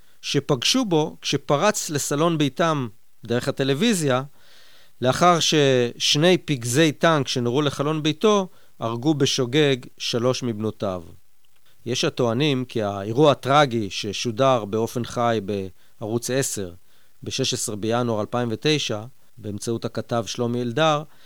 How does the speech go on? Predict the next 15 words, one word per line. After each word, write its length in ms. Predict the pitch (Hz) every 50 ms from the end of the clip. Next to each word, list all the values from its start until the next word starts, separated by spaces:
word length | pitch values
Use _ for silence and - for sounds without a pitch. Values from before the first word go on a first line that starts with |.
| - - - -
קיצר 460 | - 180 - - - 294 262 247 240
את 140 | 202 - 185
מבצע 380 | 185 165 127 120 - - 196
עופרת 380 | 180 170 - - 185 175 160 -
יצוקה 600 | 151 - - 143 123 - - 156 156 151 156 151 - - - - -
ודחף 920 | 120 104 110 120 120 117 - - - 127 110 120 - - 143 135 - - -
לסיומו. 640 | 117 104 - - 120 117 113 110 107 104 95 85 - - - - - - - - - - - - - - - - - - - - - -
מי 100 | 247 277
שעקב 440 | - 285 247 - - 233 233 202 220
מקרוב 380 | 202 - - 151 143 175 156
אחרי 200 | 135 - - 151
הפרשה 580 | 139 - - 117 104 107 - - 139 147 139 117 98
ואחרי 400 | 104 - - 123 120 117 117 107 -
סיקורה 480 | - - - 127 - - 117 123 147
התקשורתי, 760 | 143 - 139 120 - - 127 123 127 - - 160 160 156 170